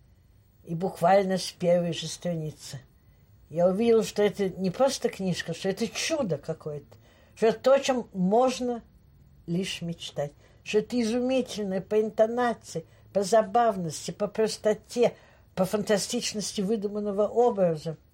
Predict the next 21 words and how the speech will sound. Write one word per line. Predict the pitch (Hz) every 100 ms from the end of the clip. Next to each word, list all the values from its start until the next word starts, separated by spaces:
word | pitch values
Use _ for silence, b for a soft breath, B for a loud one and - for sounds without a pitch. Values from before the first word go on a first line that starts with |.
| _ _ _ -
Я | 170 214 220 -
ночью, | 170 196 196 - - 180 _ _ _
в | -
двенадцать | 156 165 208 208 170
ночи, | 156 170 175 - 175
может | 160 156
быть, | - -
и | 165
позже, | - 202 196
позвонила | 185 165 160 170 185 180
Борьке | 156 165 170 -
и | 175
говорю: | 165 165
"Слушай, | - 196 - 165 b b b b
я | 196
нашла | 196 185 - 214 214 -
изумительную | 196 185 202 226 226 202 190 190
книжку. | - 165 156 - - - 170 _ _
Ты | -
увидишь, | 285 262 294 233 190
это | 214 - 220